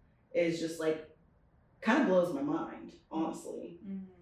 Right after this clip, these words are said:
Speaker 1: 'Cause I'm just like, "How did it get here?" <laughs> Like,
Speaker 2: Mm.
Speaker 1: this is so cool to be, like, down to the, the core of what music is
Speaker 2: Mm.
Speaker 1: and what it does for us.
Speaker 2: Mm-hmm.
Speaker 1: And so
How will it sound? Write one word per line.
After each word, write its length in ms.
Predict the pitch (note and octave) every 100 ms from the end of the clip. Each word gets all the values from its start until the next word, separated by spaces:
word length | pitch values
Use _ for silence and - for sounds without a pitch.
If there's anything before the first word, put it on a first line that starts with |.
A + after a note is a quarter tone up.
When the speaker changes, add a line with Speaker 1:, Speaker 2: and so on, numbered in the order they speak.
| -
Speaker 1:
'Cause 100 | -
I'm 180 | F#3 F3+
just 180 | F3+ -
like, 180 | F3+ F3
"How 200 | A3+ F#4+
did 100 | C#4+
it 40 |
get 180 | C4 D#4
here?" 800 | B3+ G3 D#3 B3+ - D#4 G#3+ G3
<laughs> 0 |
Like, 200 | F3+ -
Speaker 2:
Mm. 480 | G#3+ G#3+ A3 G#3 G3
Speaker 1:
this 160 | G#3+ B3
is 160 | C4
so 300 | - A3+ G#3+
cool 320 | - B3+ A#3 G#3
to 80 | G#3
be, 180 | F#3+
like, 380 | F3 F3 - -
down 480 | G#3 G#3 A3+ G#3 F#3+
to 160 | - G3+
the, 380 | F3 D#3 - - - _ - - - -
the 140 | - F#3+
core 460 | - A#3 G#3+ - E3 D#3+
of 140 | D3+
what 280 | G3 G3 F#3+
music 320 | F3+ E3 -
is 580 | - - - - - - -
Speaker 2:
Mm. 60 | - -
Speaker 1:
and 180 | F3+ F3
what 140 | F#3
it 120 | D#3 -
does 340 | - - -
for 140 | -
us. 480 | - - - - - -
Speaker 2:
Mm-hmm. 640 | G3 G3 F3+ F3 - F3+ F3
Speaker 1:
And 180 | F3 F3
so 540 | F3 D#3+ D#3+ D#3 D#3+